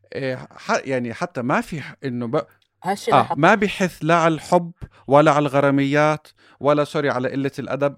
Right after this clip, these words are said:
Speaker 1: ما في أبدًا. حتى الكلمات اللي بيستعملوها كلها كلمات،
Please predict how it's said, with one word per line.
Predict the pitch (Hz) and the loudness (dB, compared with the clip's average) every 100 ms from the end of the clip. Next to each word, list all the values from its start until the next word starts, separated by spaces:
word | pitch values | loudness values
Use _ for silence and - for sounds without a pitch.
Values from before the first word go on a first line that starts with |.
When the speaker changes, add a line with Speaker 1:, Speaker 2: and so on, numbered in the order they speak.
| - | -8
Speaker 1:
ما | 139 156 170 170 | -6 0 2 0
في | 165 - 180 - 151 | -2 -8 -10 -6 -4
أبدًا. | 151 147 143 151 135 - | -2 -2 0 -4 -4 -14
حتى | - 208 - 175 | -12 -12 -4 -4
الكلمات | - 156 147 156 | -4 -6 -2 -2
اللي | 139 123 | -2 -8
بيستعملوها | - 120 123 135 135 | -6 -4 -2 -2 -4
كلها | - 156 | -4 -6
كلمات، | 147 139 139 151 151 151 | -6 -6 -4 -4 -4 -6